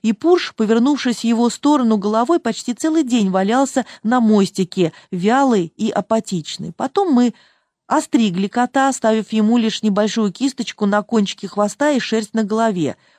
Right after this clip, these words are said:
После стрижки Пурш, ставший похожим на пуделя,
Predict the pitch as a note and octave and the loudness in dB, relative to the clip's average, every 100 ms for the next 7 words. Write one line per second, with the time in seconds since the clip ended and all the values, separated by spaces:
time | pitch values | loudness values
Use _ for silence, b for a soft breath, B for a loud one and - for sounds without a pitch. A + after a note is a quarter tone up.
0 | _ G3+ G3+ F#3 E3 - F#3 D4+ - C#4+ | _ -2 -2 -4 -6 -6 -2 -2 -2 -6
1 | C#4 - A3 D#4+ E4 - b b - A#3 | -6 -4 2 2 0 -6 b b -2 0
2 | A3 G#3+ G3 G3 A3 G3+ E3+ E3+ D#3+ - | 0 -2 -2 -2 -2 -2 0 -2 -2 0
3 | C#4+ C4 C#4+ B3+ | 0 2 0 0